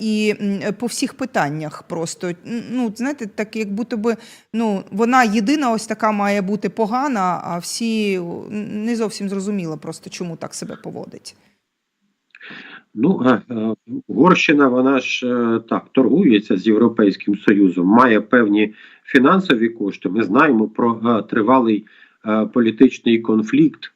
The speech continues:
Speaker 2: так би, ві-, вірніше, політико-правовий конфлікт між, е, Європейським Союзом і Єврокомісією як, е, виконавчим органом влади Європейського Союзу з одного боку та, е,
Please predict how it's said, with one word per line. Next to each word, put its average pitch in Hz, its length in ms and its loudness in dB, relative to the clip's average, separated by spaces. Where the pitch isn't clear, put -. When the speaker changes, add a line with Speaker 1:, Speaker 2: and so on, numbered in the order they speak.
Speaker 2:
так 101 160 -6
би, 101 100 4
ві-, 120 360 4
вірніше, 127 380 4
політико-правовий 135 1200 4
конфлікт 107 580 -6
між, 120 340 0
е, 123 260 2
Європейським 113 840 2
Союзом 143 680 4
і 127 80 0
Єврокомісією 139 1200 2
як, 135 320 4
е, 135 40 6
виконавчим 123 800 2
органом 120 460 0
влади 120 340 0
Європейського 117 720 0
Союзу 101 380 0
з 127 60 4
одного 165 360 6
боку 156 460 0
та, 139 180 6
е, 135 160 0